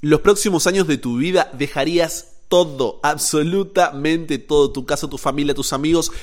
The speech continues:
para poder seguir sus palabras, sus movimientos, sus acciones, su carácter, todo. Y en un futuro podrías convertirte tú en un rabino, discípulo de tu rabino superior.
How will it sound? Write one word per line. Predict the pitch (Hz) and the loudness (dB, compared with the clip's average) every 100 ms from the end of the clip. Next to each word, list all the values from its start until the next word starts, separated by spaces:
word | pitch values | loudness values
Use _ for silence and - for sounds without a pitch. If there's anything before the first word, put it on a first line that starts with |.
| - | -6
para | 151 147 | -4 -2
poder | 170 180 190 | 2 2 2
seguir | - 165 147 247 320 | 0 0 0 0 0
sus | 196 151 | -2 -4
palabras, | 127 117 110 107 110 | -2 0 0 -2 -6
sus | - 254 277 | -6 -4 -2
movimientos, | 226 160 143 123 113 110 117 | 0 0 0 -2 -4 -4 -6
sus | - 254 - | -4 -2 0
acciones, | 170 - - 117 113 110 | -2 -2 -4 -4 -4 -4
su | - 262 - | -2 -2 0
carácter, | 135 127 120 - 127 - - | 0 2 0 -2 -8 -8 -2
todo. | - 104 - - - - - | 0 0 -4 -14 -18 -18 -4
Y | 165 | 0
en | 254 | 2
un | 285 | 2
futuro | 226 143 117 127 - - - - | -2 -2 0 0 -2 -10 -20 -2
podrías | 139 139 175 | 0 2 0
convertirte | - 139 131 117 - 175 139 | -2 -6 -4 -4 -4 -6 -6
tú | 113 240 - - | -6 -6 -6 -8
en | 110 | -6
un | 120 | -6
rabino, | 117 107 104 90 85 - | -6 -6 -6 -8 -12 -16
discípulo | 98 120 - - 247 - 117 90 80 - | -12 -6 -2 0 0 -2 -6 -8 -12 -12
de | 104 | -6
tu | 120 | -4
rabino | 113 110 113 101 | -2 -2 -4 -6
superior. | 95 95 95 82 - | -6 -6 -8 -12 -14